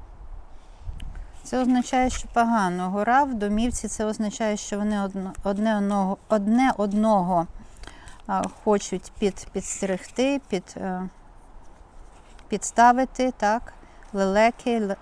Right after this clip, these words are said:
лист, обручка, хрест і букет. Якщо всі карти зра-, зразу всі скласти разом і прочитати для вас, то я кажу, вони хочуть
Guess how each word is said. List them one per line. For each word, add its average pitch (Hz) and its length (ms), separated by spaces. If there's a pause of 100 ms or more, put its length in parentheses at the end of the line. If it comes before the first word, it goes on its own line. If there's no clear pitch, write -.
(460)
лист, - 640 (1160)
обручка, 220 680
хрест 196 720 (140)
і 190 300
букет. 190 600 (140)
Якщо 226 360
всі 240 280
карти 202 420
зра-, 196 300
зразу 202 400
всі 202 200
скласти 196 480
разом 254 400 (540)
і 220 80
прочитати 196 680
для 185 200
вас, 180 340
то - 100
я 226 120
кажу, 240 360
вони 233 260
хочуть - 560